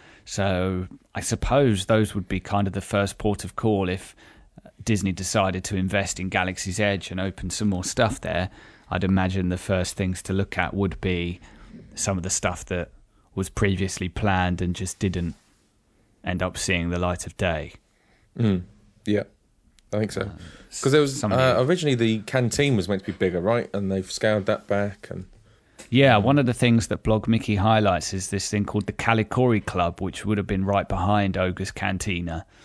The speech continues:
Speaker 1: and was more of a table service restaurant and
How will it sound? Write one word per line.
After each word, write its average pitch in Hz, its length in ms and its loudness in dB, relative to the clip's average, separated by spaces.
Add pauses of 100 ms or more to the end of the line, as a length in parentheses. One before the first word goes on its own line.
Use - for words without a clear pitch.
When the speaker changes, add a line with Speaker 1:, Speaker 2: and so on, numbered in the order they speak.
(680)
Speaker 1:
and 82 420 -8 (140)
was 98 240 -4
more 107 180 4
of 98 60 0
a 104 40 -6
table 107 360 0
service 98 420 0
restaurant 92 640 -2
and 90 180 -8